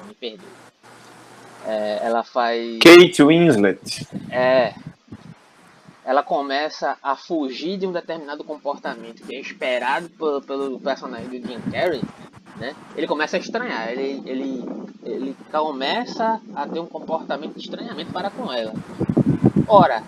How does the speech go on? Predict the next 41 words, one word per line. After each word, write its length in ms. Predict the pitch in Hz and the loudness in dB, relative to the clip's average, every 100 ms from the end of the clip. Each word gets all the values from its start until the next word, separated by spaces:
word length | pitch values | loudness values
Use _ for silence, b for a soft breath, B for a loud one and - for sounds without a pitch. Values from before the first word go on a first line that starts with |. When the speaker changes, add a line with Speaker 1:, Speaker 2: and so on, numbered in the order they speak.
| 175 | -2
Speaker 1:
aí 160 | 240 | -2
me 80 | 269 | -2
faz 200 | 247 247 | -2 -4
pensar, 280 | - 214 196 | -4 -6 -6
será 220 | 247 269 | -8 -8
que 100 | 233 | -6
isso 180 | 196 180 | -8 -8
não 100 | 170 | -8
é 80 | 147 | -10
fruto 300 | - 147 135 | -10 -12 -8
de, 100 | 139 | -6
de, 240 | 131 127 | -6 -8
de 80 | 127 | -10
um 40 | 139 | -6
determinado 400 | 135 127 127 117 | -6 -8 -14 -14
pensamento 480 | 135 - 123 117 131 | -16 -16 -14 -14 -14
utilitário 440 | 135 117 101 120 | -12 -12 -8 -10
dentro 220 | 110 143 143 | -8 -12 -12
da 120 | 135 | -14
concepção 640 | 127 - 127 123 - 123 120 | -12 -12 -10 -12 -12 -12 -6
relacional, 800 | 127 123 - 120 107 135 160 117 - - - - - - | -4 -4 -8 -10 -6 -2 -2 -2 -8 -10 0 2 4 4
é, 360 | - - - - | 4 4 2 2
entre 160 | - | 2
seres 300 | - 135 135 | 2 2 2
humanos, 520 | 135 113 113 143 139 113 104 | 0 -2 -4 -4 -4 -8 -12
né? 140 | 123 175 - - | -14 -14 -16 -18
De 60 | 113 | -8
certa 280 | 127 120 120 | -6 -4 -6
forma, 380 | - 139 139 - _ - | -2 -2 -4 -12 _ -8
quando 160 | - 170 | -4 -4
você 120 | 175 | -6
começa 240 | 180 180 | -8 -8
a 40 | 202 | -8
se 80 | 180 | -4
relacionar 420 | 175 165 160 156 | -4 -4 -8 -10
com 160 | - | -6
alguém, 360 | 165 135 139 196 | -4 -4 -6 -8
é 40 | |
como 180 | 196 190 | -8 -12
se 120 | - 185 | -12 -10
você 440 | 170 - 185 226 | -10 -8 -8 -8